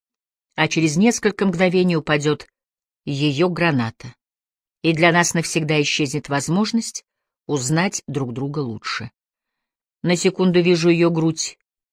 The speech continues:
через свитер, через бюстгальтер, голую, вздымающуюся от дыхания грудь живой женщины.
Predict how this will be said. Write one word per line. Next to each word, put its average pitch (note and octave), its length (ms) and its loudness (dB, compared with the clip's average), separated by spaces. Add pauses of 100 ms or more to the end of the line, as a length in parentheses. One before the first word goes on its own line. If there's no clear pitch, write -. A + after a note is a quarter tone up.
через D3+ 360 -2
свитер, D3 480 -4 (560)
через D#3+ 420 2
бюстгальтер, C#3+ 920 0 (240)
голую, F#3 640 6 (400)
вздымающуюся F#3 1080 4
от E3+ 100 2
дыхания E3 500 2
грудь E3 300 0
живой D3+ 340 0
женщины. B2+ 680 -4